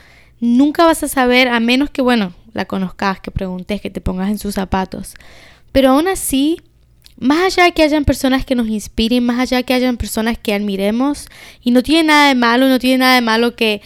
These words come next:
eh, nos inspiremos con otras historias y otras personas, yo realmente pienso que lo mejor que podemos hacer es enfocarnos en nuestra autenticidad. Es enfocarnos en quiénes somos nosotros, cuáles son las metas que nosotras queremos alcanzar,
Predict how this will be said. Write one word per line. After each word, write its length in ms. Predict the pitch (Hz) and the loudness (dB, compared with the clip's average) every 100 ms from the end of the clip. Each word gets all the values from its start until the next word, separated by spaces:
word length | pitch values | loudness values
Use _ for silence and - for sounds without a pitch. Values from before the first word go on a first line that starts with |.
| - - - | -18 -20 -6
eh, 300 | 220 202 202 | -2 -2 -2
nos 160 | 214 | -4
inspiremos 480 | 214 - 220 214 240 | -4 -2 -2 0 -2
con 260 | - 226 208 | -2 -4 -4
otras 260 | 202 220 | -4 -6
historias 420 | 208 - 208 208 214 | -6 -6 -4 -4 -4
y 40 | |
otras 220 | 208 208 | -4 -4
personas, 720 | - 196 - 208 233 262 - - - - - _ _ | -4 -6 -4 -2 -2 -4 -6 -20 -20 -20 -20 _ _
yo 200 | - 339 | -4 -2
realmente 400 | 427 440 403 403 | 0 -2 -2 -2
pienso 440 | - 311 302 339 | 0 -2 0 -2
que 80 | 302 | 0
lo 120 | 285 | 0
mejor 300 | 247 - 262 | 0 -2 -4
que 100 | 294 | -2
podemos 360 | - 262 254 262 | 2 2 2 -2
hacer 380 | 226 - 226 254 | -4 -4 -2 -2
es 180 | 262 | -2
enfocarnos 840 | 247 214 208 190 226 226 247 262 - | -4 -4 -8 -2 0 0 0 -2 -2
en 140 | 233 214 | -4 -2
nuestra 300 | 208 - 208 | -2 -2 -2
autenticidad. 1000 | 202 208 196 - 202 - 202 185 - 214 _ _ - - _ - | 0 -4 -6 -10 -12 -6 -2 -2 -4 -10 _ _ -20 -20 _ -2
Es 120 | 269 | 0
enfocarnos 640 | 294 302 - 277 285 302 | 2 -2 2 2 2 2
en 120 | 285 | 0
quiénes 300 | 247 285 302 | 0 -2 -2
somos 260 | - 294 285 | 0 0 0
nosotros, 560 | 269 240 240 226 - - | 0 0 -2 -2 -6 -4
cuáles 240 | 247 294 | -2 0
son 340 | 330 330 320 - | 0 0 -2 -4
las 180 | 247 226 | -4 -2
metas 300 | 254 285 - | -4 -6 -6
que 120 | 247 | -6
nosotras 540 | 226 - 247 - 277 | -6 -4 -6 -6 -10
queremos 340 | - 233 226 226 | -4 -2 -2 -2
alcanzar, 680 | 208 208 196 202 196 - | -6 -8 -8 -6 -8 -10